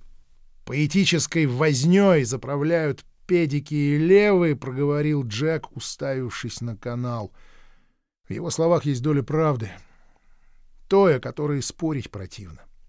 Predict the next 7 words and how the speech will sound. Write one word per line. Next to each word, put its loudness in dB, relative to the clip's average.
<laughs> -6
Не 2
знаю, -6
что -6
с -4
этим -8
делать. -6